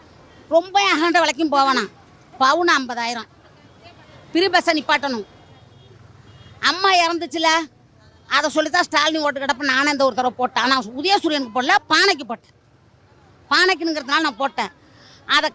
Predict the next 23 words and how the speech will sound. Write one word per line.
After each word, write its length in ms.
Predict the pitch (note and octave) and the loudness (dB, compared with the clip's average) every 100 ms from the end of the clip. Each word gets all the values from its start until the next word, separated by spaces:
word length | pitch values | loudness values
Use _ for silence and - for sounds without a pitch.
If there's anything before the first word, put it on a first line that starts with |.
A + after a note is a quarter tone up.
| D4+ | 0
காட்டுனா 400 | E4 - D#4+ E4 D#4 | 0 0 0 2 2
உங்களுக்குன்னு 360 | D4 C#4 C#4+ | 0 -4 -4
சொல்லவும் 260 | C#4 C4+ C#4+ | -2 -2 -4
தான் 120 | C4+ | -2
நாங்கெல்லாம் 360 | C4 B3+ C#4 B3 | -2 0 -2 -2
ஏமாந்து 320 | B3 B3+ A3 G3+ | -2 -2 -4 -10
போட்டோம். 260 | F3+ F3+ - - - - B3+ | -12 -14 -18 -20 -18 -2 0
அது 120 | C#4+ C#4 | 0 -2
மூணையும் 380 | D#4+ F4+ F#4+ G4+ | -2 2 2 2
பிள்ளை 140 | E4+ F#4 | 2 2
கொண்டாந்து 280 | E4 D#4+ D4+ | 4 2 0
இங்க 120 | D4 | -2
தமிழ்நாட்டுல, 400 | C#4+ E4 D#4+ C4+ C#4 - B3 | 0 2 0 -2 -6 -8 -4
தமிழ்நாட்டுல 480 | D4 F#4 F4+ E4 C#4+ C4+ | 0 2 2 0 -2 0
நாடு 160 | D#4 D#4 | 0 0
புறாவுக்கும் 360 | D#4 F4 E4+ D4+ | 0 -2 -2 -2
காமிச்சிட்டா, 400 | D#4 B3+ E4 D4+ - _ _ _ _ _ - B3+ | -2 0 0 0 0 _ _ _ _ _ -4 -2
ஐம்பது 280 | C4 C#4 C4 | 0 2 2
ரூபா 80 | B3 C4 | 0 0
பவுனு, 340 | D4+ E4 F#4+ G#4 - - _ _ - - _ - - _ - - | 2 2 2 0 -2 -20 _ _ -20 -20 _ -20 -20 _ -20 0
ஃப்ரீ 160 | F4 G4+ F4+ | 2 4 4
பஸ் 200 | D#4+ C4 - _ _ _ _ _ _ - | 0 0 -12 _ _ _ _ _ _ -8
நிப்பாட்டணும். 500 | C#4+ E4+ C#4+ C4 G#3 | 0 0 0 -4 -6